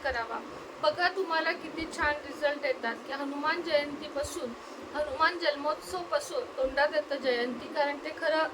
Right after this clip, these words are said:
कॅलेंडरमध्ये पण तसंच लिहिलेलं असतं. तर हनुमान जन्मोत्सवपासून अकरा दि-, अकरा शनिवार पुढं हा तुम्हाला उपाय करायचा आहे. पुरुषांनी केला तर जास्त चांगला,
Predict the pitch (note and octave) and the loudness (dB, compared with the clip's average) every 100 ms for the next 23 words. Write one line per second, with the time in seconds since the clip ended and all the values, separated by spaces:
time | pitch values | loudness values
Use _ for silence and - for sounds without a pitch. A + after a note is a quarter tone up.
0 | - B3+ D4 D4 D4 D4 D4 D4 D4+ - | 0 0 0 -2 -2 0 2 0 0 -2
1 | D4 D4+ D4+ - D4+ B3+ B3+ A#3+ - B3 | -2 -2 -4 -6 2 4 4 2 -2 -4
2 | E4+ - - - - - D#4+ E4+ D4+ D#4 | -4 -8 -12 -12 -12 0 2 2 -2 0
3 | D4+ E4 F#4 D#4+ D4+ D4+ C#4 E4 E4 - | 0 2 2 -2 0 -2 0 -4 -2 2
4 | D4 - D4 - - A#3+ - C#4 D4+ D#4+ | 2 2 -6 -4 -2 -2 2 2 4 2
5 | A3+ B3 - D4+ F4 F#4+ D#4+ D#4 D4+ C#4 | 0 0 2 4 4 4 -4 2 4 4
6 | C#4+ C#4+ D4 C#4+ C#4+ C4+ C4 C4+ C4 C4+ | 0 0 4 4 2 -4 0 0 0 2
7 | C4 C4+ A#3+ A#3 A#3+ B3 B3 A3+ - - | 2 2 0 0 0 0 0 -4 -6 -8
8 | - - E4+ D#4+ C#4+ E4 E4+ F#4+ F#4+ F4 | -10 -6 -2 -2 2 4 4 0 0 2
9 | D4+ D4+ D4+ D#4+ D4 C4 D4+ - F4 E4 | 4 4 4 -4 4 4 4 -4 -2 0
10 | D4 C#4 C#4+ | 0 2 2